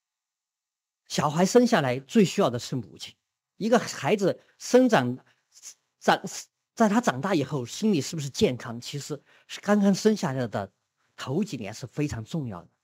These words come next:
所以上帝又给了一个额外的恩典，就是让他姐姐去给这个公主说，要请一个希伯来的奶妈来奶这个孩子。结果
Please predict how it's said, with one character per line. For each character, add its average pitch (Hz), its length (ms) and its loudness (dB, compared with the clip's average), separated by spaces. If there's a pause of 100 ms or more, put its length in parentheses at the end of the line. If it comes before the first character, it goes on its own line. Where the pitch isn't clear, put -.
(340)
所 254 120 2
以 240 40 4
上 240 260 6
帝 180 260 0 (120)
又 254 140 6
给 170 140 4
了 165 100 6
一 170 40 2
个 196 100 4 (100)
额 143 180 2
外 226 160 6
的 127 100 -2
恩 165 220 0
典， 127 240 -10 (340)
就 208 100 2
是 190 200 0
让 185 220 2 (120)
他 - 160 -2
姐 110 240 -2
姐 123 200 -6 (240)
去 - 440 0 (200)
给 - 380 -2 (160)
这 208 160 4
个 131 120 0
公 175 240 -2
主 95 160 -12
说， - 300 -14 (440)
要 185 160 4
请 - 280 -4
一 123 100 -4
个 139 240 -2
希 - 200 -4
伯 143 140 2
来 120 160 4
的 131 200 -4 (560)
奶 101 260 -8
妈 143 380 -8
来 139 160 -2
奶 135 300 -4
这 165 120 -4
个 131 80 -6
孩 82 260 -14
子。 - 160 -20 (920)
结 220 200 8
果 135 280 0